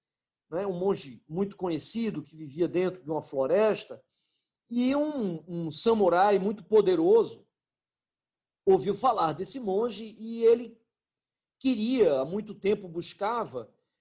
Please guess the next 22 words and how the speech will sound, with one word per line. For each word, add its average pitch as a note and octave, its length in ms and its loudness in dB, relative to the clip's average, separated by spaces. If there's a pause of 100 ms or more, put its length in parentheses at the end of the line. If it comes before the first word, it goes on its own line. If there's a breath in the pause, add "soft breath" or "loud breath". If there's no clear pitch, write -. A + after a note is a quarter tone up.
(100)
a E3+ 100 -6
resposta G3+ 760 -2
para F#3 140 -8
uma F#3 180 -2
pergunta F#3 520 -6
que - 100 -16
sempre G3+ 300 -6
atordoou F3+ 560 -2
ele, F3+ 500 -2
sempre F3+ 500 -10 (460)
torturou A3 800 4
ele, F#3 420 4
o E3 60 -10
que A3 220 -2
era A3+ 340 0
o A#3+ 320 -6
céu A#3 640 -4
e B3+ 120 -12
o C#4+ 100 -12
inferno. D#3+ 720 -6
E G3+ 120 -12
ele, A#3+ 400 -6